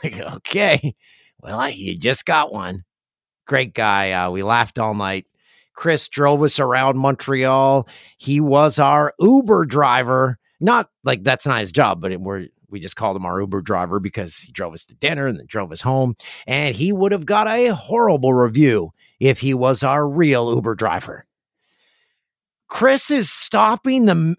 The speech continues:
in the middle of <laughs> intersections looking for street names. He's not going on greens. Entire time, he's like, "Hey, don't worry about it. Don't worry about it."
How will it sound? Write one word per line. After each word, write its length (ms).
in 160
the 80
middle 580
of 160
<laughs> 80
intersections 1080
looking 480
for 240
street 580
names. 680
He's 280
not 360
going 320
on 220
greens. 720
Entire 580
time, 280
he's 100
like, 140
"Hey, 200
don't 460
worry 320
about 340
it. 260
Don't 320
worry 360
about 480
it." 360